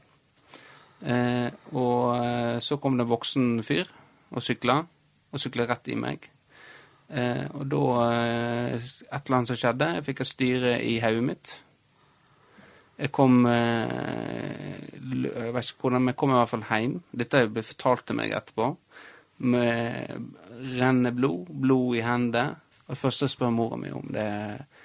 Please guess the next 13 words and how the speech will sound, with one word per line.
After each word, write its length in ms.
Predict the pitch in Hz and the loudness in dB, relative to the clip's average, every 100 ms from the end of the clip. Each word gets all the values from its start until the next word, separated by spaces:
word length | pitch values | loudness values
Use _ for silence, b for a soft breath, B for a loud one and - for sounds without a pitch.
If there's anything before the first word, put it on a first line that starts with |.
| b b b | b b b
"Mamma, 340 | 120 135 113 110 _ _ _ _ _ _ _ | 2 2 0 -4 _ _ _ _ _ _ _
skal 220 | - 139 151 | -6 -2 -2
jeg 180 | 156 | 0
dø 220 | 131 156 185 | 2 2 2
nå?" 180 | 135 127 - _ - _ _ _ _ b b b b b b | -2 -4 -12 _ -20 _ _ _ _ b b b b b b
Så, 400 | - 113 113 113 | 0 2 4 0
men 100 | 120 | 0
det 100 | 123 | 2
var 120 | 120 | 2
bare 180 | - 113 | 0 -6
litt 140 | - | -10
å 40 | - | -12
skrape. 460 | - - - - | -12 -12 -14 -10